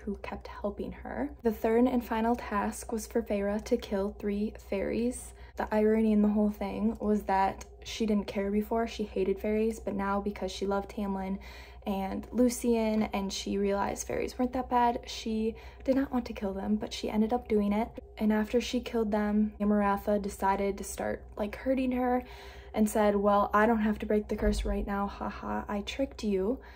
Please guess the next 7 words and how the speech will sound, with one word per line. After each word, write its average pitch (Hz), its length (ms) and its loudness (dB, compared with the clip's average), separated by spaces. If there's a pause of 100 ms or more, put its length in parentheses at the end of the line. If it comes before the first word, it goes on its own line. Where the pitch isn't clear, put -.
Feyre 214 420 4
in 208 180 4
that 214 160 6
moment 196 440 0
solves 196 380 0
the 202 100 -4
riddle. 196 500 0